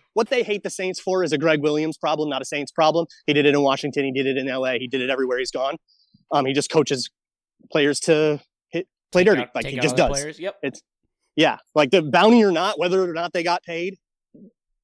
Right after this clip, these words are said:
Speaker 1: players play dirty under Gregg Williams, inarguably, full stop. So be mad at him, but I don't really care about the fleur-de-lis anymore. Um,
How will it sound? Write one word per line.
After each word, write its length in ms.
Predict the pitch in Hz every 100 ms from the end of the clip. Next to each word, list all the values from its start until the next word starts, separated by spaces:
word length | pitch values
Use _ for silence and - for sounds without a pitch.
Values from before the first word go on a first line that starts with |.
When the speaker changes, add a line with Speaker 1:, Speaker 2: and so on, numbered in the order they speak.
| _ -
Speaker 1:
players 340 | 214 247 202
play 220 | - 208
dirty 300 | 190 196 190
under 200 | 180 170
Gregg 200 | 156 170
Williams, 540 | 165 165 160 156 139 - _ _ _ _ _ -
inarguably, 680 | 220 202 190 165 170 147 147
full 180 | 160 139
stop. 220 | - - - _ _ _ _ _ _ _ -
So 560 | - 170 156 147 131 _ _ _ _ _ _ _ _ _ _ _ _ 226
be 120 | 240
mad 180 | 226 202
at 100 | 175
him, 260 | 180 180 160
but 160 | 156
I 80 | 156
don't 120 | 160
really 160 | 151 143
care 120 | 165
about 180 | 151 135
the 40 |
fleur-de-lis 380 | - 160 147 156
anymore. 300 | 170 185 196 _ _ _ _ _ 175
Um, 500 | 160 147 131 117